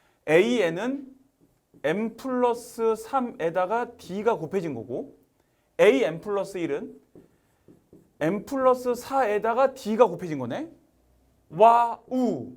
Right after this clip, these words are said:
이 단서로 이게 값이 구해질까라고 생각했는데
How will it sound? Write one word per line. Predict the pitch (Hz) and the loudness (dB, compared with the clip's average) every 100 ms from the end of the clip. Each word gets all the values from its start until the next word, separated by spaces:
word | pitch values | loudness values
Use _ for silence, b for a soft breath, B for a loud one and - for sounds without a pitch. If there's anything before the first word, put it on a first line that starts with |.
| _ _ _ _ B B B B _ | _ _ _ _ B B B B _
이 | 165 269 | -6 -6
단서로 | 196 175 185 247 233 | -4 -6 -4 -4 -4
이게 | 160 254 | -6 -10
값이 | 269 147 - | -12 -14 -12
구해질까라고 | - 160 208 208 233 226 214 208 | -10 -6 -6 -6 0 2 4 2
생각했는데 | 226 226 240 233 226 320 330 | -2 -2 -4 -2 0 0 -2